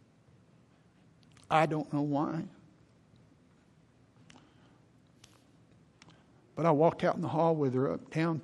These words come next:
towards the elevator. I, I've seen this happen before when people have had surgeries, and, and I,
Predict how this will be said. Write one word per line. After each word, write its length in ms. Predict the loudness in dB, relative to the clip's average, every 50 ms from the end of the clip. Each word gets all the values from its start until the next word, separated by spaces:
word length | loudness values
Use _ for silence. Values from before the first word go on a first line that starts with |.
| -10 -12
towards 320 | -6 -2 -2 -2 -2 -2 -2
the 120 | 0 2
elevator. 540 | 4 4 4 2 0 0 0 0 0 -2 -2
I, 140 | -2 -4 -6 -6 -6
I've 160 | -6 -4 -2
seen 320 | -2 0 0 0 -2 -2
this 160 | -2 -4 -4
happen 380 | -2 0 -2 -2 -2 -4 -4 -4
before 380 | -6 -4 -2 0 2 2 2 2
when 160 | 0 -2 -2
people 320 | -2 -4 -4 -4 -4 -6
have 60 | -6
had 180 | -4 -4 -2 -2
surgeries, 600 | -2 0 0 0 -2 -2 -4 -6 -6 -6 -6 -6
and, 140 | -8 -8 -10 -14 -20 -20 -20 -20 _ _ _ _ _ _ _ _ _ _ _ _ _ _ _ _ _ _ _ _ -20 -20 -20 -20 -20 -20 -20 -20 -20 -20 -20 _ -20 _ _ _ _ _ _ -4
and 180 | -2 0 2 4
I, 200 | 4 4 2